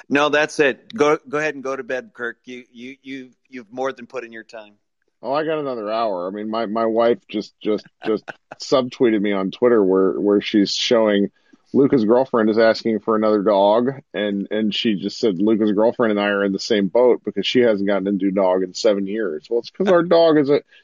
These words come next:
Speaker 2: you guys have seen my dog. He's he's a friggin', uh, dire wolf. I can't have another one of those.
Speaker 1: Oh, my. <laughs>
Speaker 2: All right, folks. This has been fun. Josh and I will be back. No, never mind.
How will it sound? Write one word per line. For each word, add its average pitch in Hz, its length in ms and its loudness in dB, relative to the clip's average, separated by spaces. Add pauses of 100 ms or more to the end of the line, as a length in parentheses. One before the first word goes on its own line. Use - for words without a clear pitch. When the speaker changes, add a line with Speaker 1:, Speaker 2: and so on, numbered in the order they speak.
Speaker 2:
you - 100 0
guys 165 140 4
have 107 100 -6
seen 110 200 -4
my 101 120 -2
dog. 107 380 2
He's 123 260 -4 (520)
he's 143 140 0
a - 20 2
friggin', 151 640 0
uh, 139 500 2
dire 156 340 2
wolf. 92 380 -6
I 123 80 -6
can't 147 240 -10
have 104 140 -10
another 95 260 -8
one 95 120 -6
of 95 60 -4
those. 104 380 -2 (320)
Speaker 1:
Oh, 131 80 -2
my. 117 400 -4 (260)
<laughs> - 260 -18
Speaker 2:
All 233 300 4
right, 202 240 2
folks. 208 420 -4
This 214 160 -14
has 196 120 -14
been 202 200 -6
fun. 208 500 -6
Josh 214 320 -4
and 226 80 -8
I 220 80 -2
will 208 160 -2
be 208 40 -6
back. 202 300 0 (320)
No, 147 260 -8
never 147 240 -8
mind. 110 260 -10